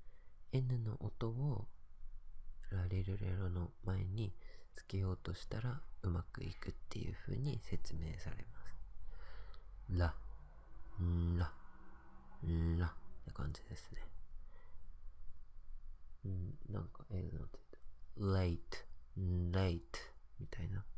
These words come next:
感じですね。Rはちっちゃい「う」をつける。Lはラリルレロの前にNを、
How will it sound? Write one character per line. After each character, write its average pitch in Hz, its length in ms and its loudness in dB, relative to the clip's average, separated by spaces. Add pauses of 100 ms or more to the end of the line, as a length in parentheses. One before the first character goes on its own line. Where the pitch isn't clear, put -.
感 - 220 0
じ - 100 -2
で - 60 0
す - 180 -2
ね。 - 80 0 (1200)
R 87 500 4
は 127 300 2 (140)
ち - 120 2
っ - 60 0 (120)
ち 95 120 2
ゃ 95 100 4
い 87 140 0 (440)
「う」 95 160 4
を 80 160 2
つ - 140 -6
け - 140 0
る。 - 140 0 (600)
L 90 360 6
は 123 320 2 (1300)
ラ 95 160 6
リ 87 120 6
ル 85 140 2
レ - 160 2
ロ - 140 4
の - 160 6
前 90 160 4
に 110 240 0 (340)
N 101 300 6
を、 - 160 0